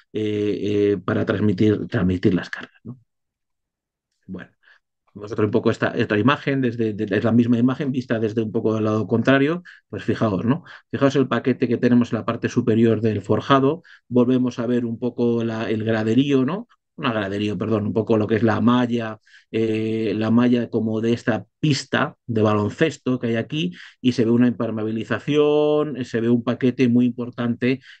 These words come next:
por encima de esta viga, eh, pretensa. Vale. Vamos a seguir por aquí. Eh,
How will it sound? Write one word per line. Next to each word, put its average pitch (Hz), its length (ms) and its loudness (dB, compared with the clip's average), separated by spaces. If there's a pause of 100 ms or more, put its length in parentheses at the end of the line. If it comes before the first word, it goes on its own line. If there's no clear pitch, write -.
por 120 160 2
encima 127 520 2
de 113 380 -6
esta 110 240 -6
viga, 101 440 -6
eh, 95 300 -2
pretensa. - 460 -8 (380)
Vale. - 180 -20 (1500)
Vamos 104 260 -8
a 92 60 -6
seguir 90 260 -4
por - 160 -14
aquí. - 200 -20 (680)
Eh, - 280 -12